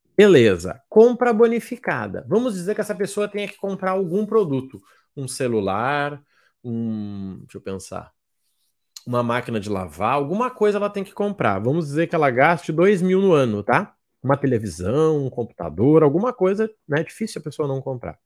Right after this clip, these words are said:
Essa pessoa vai aqui, vamos botar aqui em ponto, a gente consegue uma promoção aí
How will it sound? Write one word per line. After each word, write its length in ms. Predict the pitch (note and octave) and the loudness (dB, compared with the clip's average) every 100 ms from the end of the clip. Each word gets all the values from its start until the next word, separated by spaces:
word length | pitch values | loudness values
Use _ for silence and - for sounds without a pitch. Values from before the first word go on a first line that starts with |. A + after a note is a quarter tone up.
| _ _ _ - - _ _ _ | _ _ _ -20 -20 _ _ _
Essa 220 | F3 F3+ | -2 0
pessoa 460 | E3 D#3 - D3+ C#3 | 2 -2 2 4 4
vai 200 | C3+ D#3+ | 4 2
aqui, 280 | F3 - A3 | 0 -4 0
vamos 180 | F3+ | 2
botar 300 | E3 D#3+ C#3+ | 4 4 4
aqui 180 | C3+ - | 2 2
em 100 | D3 | -6
ponto, 400 | C#3 D#3+ F#3+ G#3+ | 4 6 6 4
a 60 | E3 | 0
gente 160 | C#3+ | -2
consegue 460 | - D3 B2 C3+ C#3+ | -2 -4 0 0 0
uma 180 | C#3+ C3 | -2 0
promoção 560 | C3+ B2 A2+ - D3+ | 0 -2 -4 -4 -2
aí 400 | C#3 C3 E3+ C3+ | 0 0 0 -4